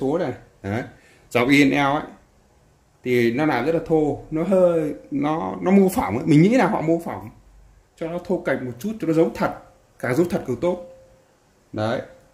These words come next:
Còn, à, L C T thì nó lại đi theo sự chỉnh chu, số một ra số một, số hai ra số hai. Đấy. Đó là cách nhận biết body của hai dòng súng như vậy. Nói chung là nếu các bạn mà là người không phải chơi chuyên về A K, không phải là người, ờ,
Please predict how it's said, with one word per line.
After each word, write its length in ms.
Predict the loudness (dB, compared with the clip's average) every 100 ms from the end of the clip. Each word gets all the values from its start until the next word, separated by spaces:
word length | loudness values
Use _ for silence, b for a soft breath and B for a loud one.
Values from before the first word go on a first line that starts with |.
| _ _ _ _ _
Còn, 360 | 2 4 6 4
à, 240 | 4 2
L 80 | 2
C 260 | 2 2 0
T 20 |
thì 280 | 0 2 0
nó 120 | -4
lại 80 | -2
đi 220 | -2 -2
theo 140 | -4 -8 -10
sự 80 | -10
chỉnh 180 | -8 -4
chu, 300 | 2 4 2 -2 -16 _ _
số 160 | -10 -4
một 240 | 0 0 -2
ra 60 |
số 140 | -4 -4
một, 220 | -4 -6 -6
số 80 |
hai 220 | -4 -2 -4
ra 60 | -6
số 60 |
hai. 280 | -6 -8 -8 -8
Đấy. 160 | -6 -6 -8 -20 _ _ _ _
Đó 100 | -2
là 60 | -2 0
cách 100 | 0
nhận 220 | 0 -2
biết 180 | -4 -2
body 380 | -2 0 -2 -4
của 120 | -6
hai 280 | -6 -2 0
dòng 280 | 0 -2 -4
súng 200 | -4 -2
như 80 | -2
vậy. 120 | -2 -8 B B B B -6
Nói 120 | 0
chung 180 | 4 4
là 60 |
nếu 200 | 4 2 2
các 100 | -2
bạn 240 | -4 0
mà 100 | 0
là 100 | 2
người 260 | 2 2 0
không 240 | -2 -6
phải 140 | -4 -6
chơi 340 | -4 -2 0 -2
chuyên 280 | 0 0 0
về 120 | -4 -6
A 80 |
K, 360 | -8 -6 -6 -4
không 120 | -4
phải 100 | -2
là 100 | -4
người, 360 | -4 -4 -2 -2 -4 -6 -12 B B B -10
ờ, 400 | -2 0 0 -2